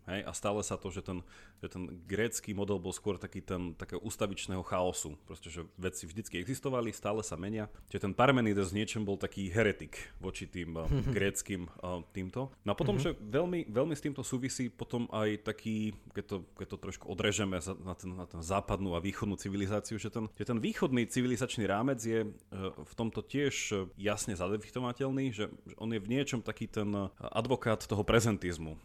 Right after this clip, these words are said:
Speaker 1: že, že preňho ten čas ako taký je ilúzia, proste, že čas sa nemení. A to preto, lebo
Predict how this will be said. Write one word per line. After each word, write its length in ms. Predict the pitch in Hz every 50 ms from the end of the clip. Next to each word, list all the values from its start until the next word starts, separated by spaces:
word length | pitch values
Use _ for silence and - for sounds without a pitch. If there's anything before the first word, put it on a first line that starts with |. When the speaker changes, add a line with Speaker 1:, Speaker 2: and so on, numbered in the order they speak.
| -
Speaker 1:
že, 220 | - 80 - 90 -
že 140 | - - 98
preňho 300 | 90 - 107 123 139 131
ten 240 | 123 - 110 101 95
čas 160 | - - 110 113 135 - - - - - - - -
ako 240 | - 104 - 101
taký 340 | - 107 104 - - 107 101
je 80 | - 117
ilúzia, 480 | 117 107 101 95 - 95 85 95 127 131 123 - - - -
proste, 240 | - - 82 85 92
že 80 | 90 -
čas 100 | 110 95
sa 140 | - 107 101
nemení. 420 | 101 98 92 85 85 85 107 - -
A 80 | - -
to 100 | - 123
preto, 320 | 107 - 131 135 - 151
lebo 400 | 139 135 127 131 131 123 117 98